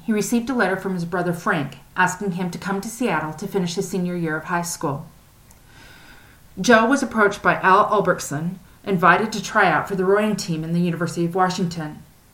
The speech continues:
At the end of the year, Joe proposed to Joyce, and she accepted. Chapter five. By October nineteen thirty-three,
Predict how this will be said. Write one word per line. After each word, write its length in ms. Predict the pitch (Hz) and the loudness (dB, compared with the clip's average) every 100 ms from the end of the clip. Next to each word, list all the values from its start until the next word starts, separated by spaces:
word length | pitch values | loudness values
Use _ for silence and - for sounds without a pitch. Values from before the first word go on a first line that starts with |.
| - - | -20 -12
At 180 | - 180 | -6 -2
the 120 | 196 | 0
end 100 | 196 | 2
of 60 | 226 | 2
the 80 | 220 | 2
year, 400 | 170 147 156 170 - - - 175 | 0 0 -2 -6 -18 -20 -10 -2
Joe 240 | 208 190 | 2 4
proposed 560 | 196 233 220 196 190 - | 2 0 4 4 2 -2
to 100 | 185 | -2
Joyce, 680 | 214 196 143 - - - - - - | 2 2 2 -4 -12 -14 -20 -14 -4
and 120 | 175 | -2
she 220 | - 165 | 0 -2
accepted. 580 | 139 - 175 170 151 139 - - - - - - - - - - - - - - - - - - - - - - | -2 -2 -2 -2 -4 -6 -10 -20 -20 -20 -20 -20 -20 -20 -20 -20 -20 -20 -20 -20 -20 -20 -20 -20 -20 -20 -20 -8
Chapter 340 | 202 190 226 | -4 -2 -2
five. 520 | - 208 165 151 - - - - - - | 2 4 4 -2 -10 -20 -20 -20 -20 -4
By 240 | 220 208 202 | 6 8 8
October 460 | 190 - 262 285 | 6 6 4 6
nineteen 400 | 226 226 226 220 | 4 2 2 2
thirty-three, 580 | 202 196 185 - 135 | 2 0 0 -2 -2